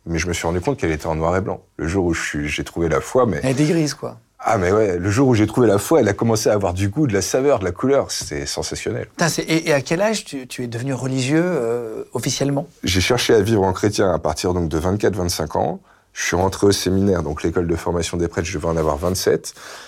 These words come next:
Speaker 1: Et ça fait maintenant trois ans et demi que je suis prêtre, bientôt quatre. Donc, euh, si j'en ai trente-huit, bah, j'avais trente-cinq ans, quoi. Euh,
Speaker 2: Ah là là.
Speaker 1: euh, trente-quatre ans,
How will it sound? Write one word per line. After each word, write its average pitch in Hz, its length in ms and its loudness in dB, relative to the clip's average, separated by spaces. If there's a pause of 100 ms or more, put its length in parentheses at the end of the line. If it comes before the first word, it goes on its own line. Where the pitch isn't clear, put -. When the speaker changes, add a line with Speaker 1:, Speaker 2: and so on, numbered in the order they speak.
(240)
Speaker 1:
Et 90 60 0
ça 85 180 0
fait 90 120 0
maintenant 123 520 2
trois 127 420 0
ans 117 60 4
et 107 80 2
demi 113 180 2
que - 60 -6
je - 40 -4
suis 87 120 -4
prêtre, - 440 0
bientôt 92 320 0
quatre. - 520 2
Donc, 90 340 -2
euh, 80 60 2
si - 180 -4
j'en 92 180 2
ai 87 120 0
trente-huit, - 480 -4
bah, 73 320 0
j'avais 78 200 0
trente-cinq 78 400 -6
ans, 80 80 -4
quoi. - 180 -4
Euh, 80 200 0
Speaker 2:
Ah - 60 2
là 123 100 2
là. 110 140 4
Speaker 1:
euh, 101 60 4
trente-quatre 120 440 2
ans, 76 100 -8